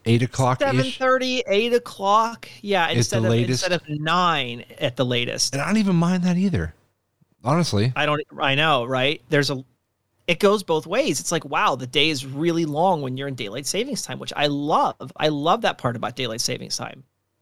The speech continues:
Speaker 1: Yeah, I know for me personally, like, uh, like, doing photo shoots in the summertime, I don't start until sometimes, like, six thirty.
Speaker 2: You got all day.
Speaker 1: Be-, yeah, because I want that lower light in the sky.
Speaker 2: Yep.
Speaker 1: And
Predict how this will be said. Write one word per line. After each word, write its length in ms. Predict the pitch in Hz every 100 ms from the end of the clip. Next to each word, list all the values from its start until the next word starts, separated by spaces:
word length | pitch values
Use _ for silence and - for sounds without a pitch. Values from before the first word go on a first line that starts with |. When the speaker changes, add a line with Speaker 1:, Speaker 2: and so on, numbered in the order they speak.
| -
Speaker 1:
Yeah, 220 | 131 131 90
I 60 | 160
know 100 | 208
for 120 | -
me 120 | 151
personally, 400 | 143 196 190 110
like, 260 | 87 85 - - - _ - - _ _ _
uh, 440 | 90 95 92 92 65
like, 300 | 92 104 85
doing 280 | 117 143 139
photo 280 | 110 139 147
shoots 240 | - 110
in 60 | 92
the 60 | 80
summertime, 560 | 147 156 - 82 78 - _ _ _ _ _ _ -
I 100 | 151
don't 180 | 190 123
start 400 | - 98 160 -
until 580 | 95 - 98 87 80 - -
sometimes, 480 | - 120 110 101 85
like, 160 | 76
six 380 | - - 120 -
thirty. 520 | - 95 127 90 82 - _ _ _ -
Speaker 2:
You 180 | 233 285
got 220 | 269 262
all 140 | 269
day. 440 | 247 269 320 151 - _ 110
Speaker 1:
Be-, 180 | 123 143
yeah, 220 | 156 196
because 520 | 123 120 135 113 - -
I 140 | - 135
want 260 | 135 160
that 180 | 131 101
lower 480 | 107 110 117 113 95
light 280 | 85 127 147
in 60 |
the 100 | 98
sky. 560 | 92 - 107 131 123 101 - _ _ _ _ _
Speaker 2:
Yep. 200 | 139 147 - -
Speaker 1:
And 440 | 113 110 104 101